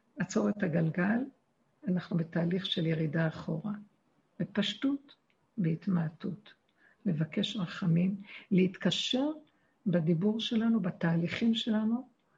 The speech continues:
לפה, עם התודעה, ההכרה והדיבור. שתדעו לכם שאת פותחת את הפה ומדברת, מדברים עם...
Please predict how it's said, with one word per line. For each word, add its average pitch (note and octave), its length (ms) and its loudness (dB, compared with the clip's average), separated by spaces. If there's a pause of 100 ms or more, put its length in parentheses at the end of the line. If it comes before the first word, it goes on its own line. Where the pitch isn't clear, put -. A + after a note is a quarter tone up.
(200)
לפה, F#3 280 2 (1000)
עם F3+ 160 6
התודעה, A3 640 2 (180)
ההכרה F3 580 0
והדיבור. E3+ 680 2 (840)
שתדעו A3 340 2
לכם A#3 260 4
שאת - 220 -4
פותחת G#3 320 -6
את - 40 -4
הפה G#3 240 -2
ומדברת, E3 720 0 (220)
מדברים F3 420 4
עם... F#3+ 160 4